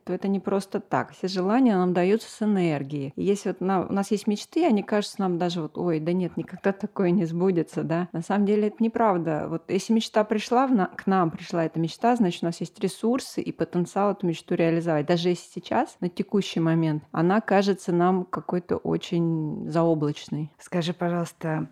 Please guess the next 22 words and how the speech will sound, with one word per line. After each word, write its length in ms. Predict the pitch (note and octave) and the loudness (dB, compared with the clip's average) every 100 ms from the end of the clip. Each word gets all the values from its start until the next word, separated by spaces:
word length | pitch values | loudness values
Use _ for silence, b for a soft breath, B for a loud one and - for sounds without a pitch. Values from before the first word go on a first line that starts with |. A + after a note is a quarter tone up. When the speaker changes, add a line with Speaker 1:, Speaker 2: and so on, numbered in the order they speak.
| _ | _
Speaker 2:
хотелось 460 | G#3+ G3 G3 A#3 G3 | 0 2 6 6 6
бы 100 | G3 | 6
немножко 320 | G#3+ A3 - | 6 6 0
поподробнее 640 | G#3 F#3+ G3 G3 G#3 G3+ G3 | -2 0 2 4 6 6 6
о 40 | |
твоем 300 | A3 A3 G#3+ | 8 8 8
пути 680 | G3 F#3+ - F#3 F3 E3 D#3+ F3+ | 4 -6 -4 0 2 2 0 -2
тоже 220 | F3+ E3 | -2 -2
поговорить. 420 | - D3+ E3 D#3+ G3 C4+ - - - | -4 -2 0 2 2 0 -6 -14 -6
А, 260 | E3 D#3+ | -2 0
у 40 | E3 | -2
тебя 280 | F#3+ E3+ | -2 0
была 260 | D#3+ F3+ F3 | 2 4 4
мечта 600 | F3+ F3 - F#3+ F#3 F3+ | 2 -2 -4 0 2 2
работать, 760 | F3 D#3 F3 F3 E3 - - - | 0 0 -2 -2 -8 -8 -10 -4
э, 340 | E3 E3 E3 - | -2 -2 -4 -2
помогать 440 | E3+ E3+ E3+ E3 | -2 0 -2 -4
людям, 500 | E3 E3 D#3 E3 D#3+ D#3+ | -6 -6 -6 -6 -6 -6
вдохновлять 800 | - - E3 D3+ D#3+ D#3+ - E3+ | -6 -4 -2 -2 -2 -2 -4 -6
их, 320 | D#3+ - E3+ | -6 -8 -8
или 240 | E3 D#3+ | -6 -4
вот 180 | D3+ | -6